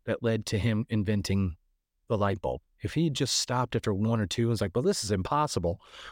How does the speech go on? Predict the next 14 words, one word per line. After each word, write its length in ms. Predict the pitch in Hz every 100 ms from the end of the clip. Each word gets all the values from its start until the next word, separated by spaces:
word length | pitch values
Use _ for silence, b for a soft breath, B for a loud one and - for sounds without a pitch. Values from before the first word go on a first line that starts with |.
| -
we 120 | 175
wouldn't 300 | 180 196 170
have 240 | 165 214
that. 220 | 147 113 - _ _ _ _ _ -
So 140 | - 160
you 60 |
have 260 | - 190 -
to 100 | 165
continue. 540 | 151 131 160 143 76 - _ -
And 120 | 127
then 420 | 143 135 135 127 -
not 260 | - 151 175
only 200 | 190 180
with 180 | 139